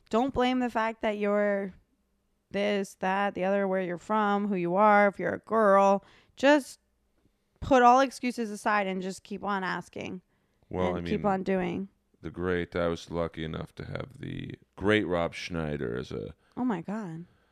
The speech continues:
Speaker 2: as a, uh, mentor to me, and, uh, you know, he saw me at times struggling with, uh, confidence or whatever,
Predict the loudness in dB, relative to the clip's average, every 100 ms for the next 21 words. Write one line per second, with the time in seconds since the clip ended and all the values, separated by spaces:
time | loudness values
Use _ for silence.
0 | _ _ _ _ -8 0 2 4 4 4
1 | 4 2 4 2 4 4 4 4 0 -2
2 | 0 0 -2 -2 -2 -2 -4 -4 -4 -4
3 | -6 -4 -2 0 -2 -4 -4 -4 -4 -8
4 | -2 -2 0 -4 -4 -6 -8 -6 -6 -8
5 | -8 -8 -8 -8 -10 -8 -6 -4 -4 -4
6 | -4 -6